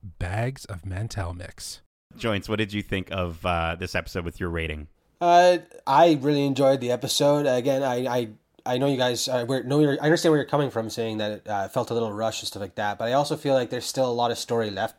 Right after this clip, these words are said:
Speaker 3: uh, where these characters can go, and this was just a small part of it. Now we know
Speaker 2: Yeah.
Speaker 3: that, that that threat of the betrayal from within is gone. Now they can focus on the external threats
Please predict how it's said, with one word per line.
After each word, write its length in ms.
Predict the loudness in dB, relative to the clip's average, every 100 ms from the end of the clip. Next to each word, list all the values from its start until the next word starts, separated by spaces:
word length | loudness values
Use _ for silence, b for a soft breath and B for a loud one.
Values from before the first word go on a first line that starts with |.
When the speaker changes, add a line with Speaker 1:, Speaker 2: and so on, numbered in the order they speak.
| -16
Speaker 3:
uh, 280 | -8 -4 -4 -6
where 140 | -8
these 160 | -6 -4
characters 360 | -4 -4 -4
can 120 | -6 -6
go, 300 | -4 -4 -2
and 200 | -4 -4
this 140 | -4
was 100 | -4
just 200 | -4 -4
a 20 |
small 400 | -4 0 0 -2 -10 -6
part 240 | -4 0
of 60 | 2
it. 180 | 2 B B B 0
Now 180 | 4 6
we 80 |
know 260 | 4 4 4
Speaker 2:
Yeah. 60 | 4
Speaker 3:
that, 160 | 2 2
that 140 | 2
that 200 | 0 2
threat 220 | 4 6
of 180 | 6 2
the 180 | 0 -2 -4
betrayal 400 | -6 -4 0 0
from 140 | 0 -4
within 240 | -6 -4
is 140 | -6 -4
gone. 380 | -2 0 2 2
Now 140 | 2
they 100 | 0
can 100 | -6
focus 320 | -6 -6 -4
on 120 | -6 -6
the 100 | -8
external 400 | -10 -6 -6 -6
threats 540 | -8 -8 -4 -4 -6